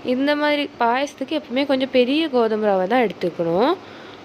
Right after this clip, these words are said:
பாத்தீங்களா, இந்த மாதிரி பெரிய கோதுமை ரவை எடுத்துக்கோங்க. எடுத்து அதுல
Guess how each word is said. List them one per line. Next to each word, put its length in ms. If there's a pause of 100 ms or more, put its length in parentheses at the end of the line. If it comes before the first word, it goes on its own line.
(120)
பாத்தீங்களா, 380
இந்த 120
மாதிரி 140
பெரிய 260
கோதுமை 340
ரவை 200
எடுத்துக்கோங்க. 540 (180)
எடுத்து 360
அதுல 380